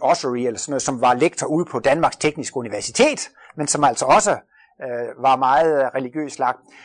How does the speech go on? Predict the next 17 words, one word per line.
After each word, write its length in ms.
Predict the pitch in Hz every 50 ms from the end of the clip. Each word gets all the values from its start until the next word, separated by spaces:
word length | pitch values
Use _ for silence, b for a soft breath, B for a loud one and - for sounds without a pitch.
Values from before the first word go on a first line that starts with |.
| B B
Så 100 | - 185
det 80 | 202
er 40 | 214
jo 60 | 214
klart, 380 | 208 - 226 254 269 262 214 - -
at 120 | 175 -
der 80 | 196 175
findes 360 | - - 233 269 277 214 -
inden 260 | 202 208 240 247 226
for 180 | 175 - 196 180
denne 240 | 190 196 220 220
religiøse 480 | 185 190 185 170 151 202 220 196 165 165
kreds 340 | - - 185 185 165 - -
nogle 140 | 190 202 185
ganske 460 | - 214 240 285 277 - - - 208 185
få, 560 | - - - - 233 254 262 220 - - b b b b b b b b b -
øhm, 680 | 165 165 160 160 160 156 156 151 151 151 151 151 151